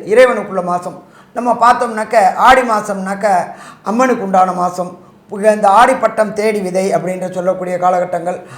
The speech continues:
அதே போல மார்கழி முடிஞ்சு தையில ப-, ப-, விதைகள் விதைச்சு அறுவடை இது பண்ணக்கூடிய காலகட்டங்கள். அப்ப இது எல்லாமே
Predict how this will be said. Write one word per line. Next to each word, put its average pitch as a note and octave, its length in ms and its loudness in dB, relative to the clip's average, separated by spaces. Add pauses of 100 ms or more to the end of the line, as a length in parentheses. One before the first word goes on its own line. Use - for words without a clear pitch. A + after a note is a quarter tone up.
(120)
அதே A#3 220 4
போல C4 200 0
மார்கழி A#3+ 440 2
முடிஞ்சு G#3+ 680 -6
தையில B3+ 340 0 (580)
ப-, F3+ 280 6
ப-, E3+ 140 2
விதைகள் A#3+ 400 4
விதைச்சு G3 300 -4
அறுவடை G#3 640 2
இது F#3+ 240 -6
பண்ணக்கூடிய F3+ 520 -6
காலகட்டங்கள். F3+ 800 0 (240)
அப்ப - 220 -2
இது G3 240 -6
எல்லாமே C4 640 4